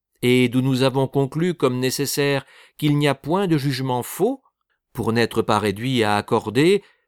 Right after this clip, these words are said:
que le même homme sait et ne sait pas en même temps la même chose. Tête-tête.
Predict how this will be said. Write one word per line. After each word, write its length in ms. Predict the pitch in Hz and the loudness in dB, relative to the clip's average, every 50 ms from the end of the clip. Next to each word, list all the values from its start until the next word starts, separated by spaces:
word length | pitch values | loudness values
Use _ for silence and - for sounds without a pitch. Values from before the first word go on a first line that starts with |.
| _ _ _ _ - | _ _ _ _ 0
que 80 | - | 2
le 120 | 139 135 131 | 2 2 2
même 260 | 135 135 131 131 131 | 2 2 2 2 2
homme 240 | 131 127 120 120 113 | 0 0 0 -2 -2
sait 600 | - - - - 135 123 131 151 185 220 - - | -2 -2 -2 0 0 2 2 2 0 -2 -4 -4
et 100 | - 127 | -2 -2
ne 120 | 123 123 127 | 0 0 0
sait 240 | - - - 123 117 | 0 0 0 -2 0
pas 340 | - - 120 113 - - - | 0 0 0 0 0 -2 -2
en 120 | - 151 | 0 0
même 260 | 175 180 180 190 185 | 2 2 0 -2 -2
temps 340 | - 180 180 185 214 277 - _ _ _ _ _ _ | 0 0 0 0 -2 -8 -12 _ _ _ _ _ _
la 180 | - 113 120 | -8 -6 -4
même 160 | 127 151 175 180 | -2 -2 -2 -4
chose. 500 | - - 98 82 80 71 71 71 - _ _ _ _ _ _ _ _ _ _ _ _ _ _ _ _ _ | -4 -6 -6 -6 -6 -8 -12 -16 -20 _ _ _ _ _ _ _ _ _ _ _ _ _ _ _ _ _
Tête-tête. 640 | - 92 71 71 76 _ - 67 62 - - - | -14 -12 -12 -12 -12 _ -14 -14 -14 -16 -18 -20